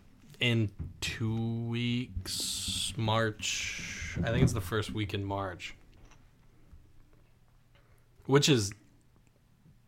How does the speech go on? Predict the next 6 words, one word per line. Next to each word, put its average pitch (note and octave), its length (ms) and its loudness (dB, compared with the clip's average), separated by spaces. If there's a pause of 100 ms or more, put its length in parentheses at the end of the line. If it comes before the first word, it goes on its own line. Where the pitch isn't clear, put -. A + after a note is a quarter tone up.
(1800)
uh, A2 480 2
yeah, A#2 220 4 (140)
two A#2+ 200 0
weeks, G2+ 260 -4
March A2 180 0
seventh. F#2+ 460 -6